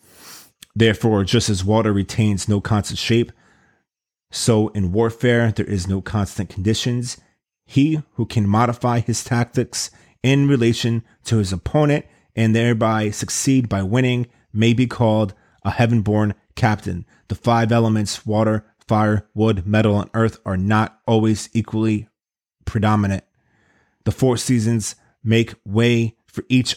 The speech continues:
other in turn. There is short days and long days. The moon has its periods of waning and waxing. All right, so basically,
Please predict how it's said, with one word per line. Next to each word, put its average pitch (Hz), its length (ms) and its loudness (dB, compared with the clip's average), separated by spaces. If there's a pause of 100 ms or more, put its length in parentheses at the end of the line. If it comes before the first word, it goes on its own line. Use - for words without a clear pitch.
other 117 280 2
in 107 280 -2
turn. 113 460 -4 (640)
There 117 180 2
is 110 140 0
short 120 380 0
days 120 360 2
and 110 140 2
long 123 220 2
days. 101 340 -4
The 101 80 -2
moon 113 420 0 (180)
has 110 240 2
its 104 140 -4
periods 107 640 0 (100)
of 98 320 -4 (300)
waning 107 380 2
and 95 120 0
waxing. 95 560 -4 (580)
All 90 80 -4
right, 80 140 -8
so 95 360 -2 (920)
basically, 107 680 2